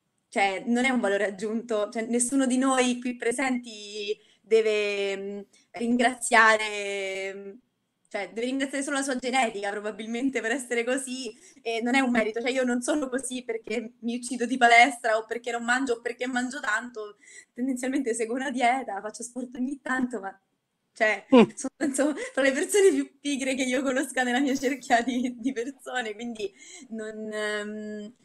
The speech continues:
Speaker 1: cioè, è proprio una questione di, di genetica molto spesso, così come spesso le persone grasse, a volte obese,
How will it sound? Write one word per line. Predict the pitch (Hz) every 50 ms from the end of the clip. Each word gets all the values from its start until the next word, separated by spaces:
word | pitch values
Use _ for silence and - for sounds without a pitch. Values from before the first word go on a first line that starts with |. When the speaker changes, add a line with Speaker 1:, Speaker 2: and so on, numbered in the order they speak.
| _ - - -
Speaker 1:
cioè, | - 240 220 -
è | - 254
proprio | 254 277 302
una | 285 269
questione | 247 254 254 - 254 240
di, | 220 220 - - - 180
di | 190 196 247 240
genetica | 240 254 254 277 277 262 - 220 208 202
molto | 196 190 202 196 - 208
spesso, | 196 - - 214 202 190 196 - 208
così | 202 220 220 247 240
come | - 247 240 226
spesso | 233 - - 262 254 - 247
le | 226
persone | 208 220 220 - - 226 214 214 214 208 208 202 202 _ _
grasse, | - 220 220 226 226 247 240 - - 214
a | 202 196
volte | - 220 220 226 - 220
obese, | 202 196 208 220 226 220 226 - 233 208 208